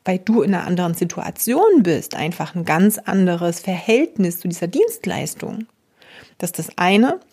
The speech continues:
Oder ist dir deine eigene Dienstleistung zu teuer, weil du selber den Wert überhaupt nicht erkennst, den der Kunde dafür hat? Das wäre natürlich ganz schlecht.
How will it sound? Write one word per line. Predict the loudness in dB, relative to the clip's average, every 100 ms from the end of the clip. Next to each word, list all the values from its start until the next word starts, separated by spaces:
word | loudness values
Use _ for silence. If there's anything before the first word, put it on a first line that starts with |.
| _ _ _ _ _ -20 -16 2
Oder | 4 6 4 2
ist | 0 0 0
dir |
deine | 2 0 0
eigene | 0 0 0 0
Dienstleistung | 0 -2 0 -4 -4 -8
zu | -8 -10
teuer, | -2 0 0
weil | -2
du | -4
selber | -4 -4 -6
den | -8 -6 0
Wert | 2 2 0
überhaupt | -2 -2 -2 0
nicht | 0 0
erkennst, | -8 -2 0 0 -4 -16 -18 -6 -2
den | -2
der | -4
Kunde | -2 2 2
dafür | 2 -4 -8 -6
hat? | -6 -2
Das | -2
wäre | 0
natürlich | 0 0 -2
ganz | 0 0 0
schlecht. | -6 -8 -10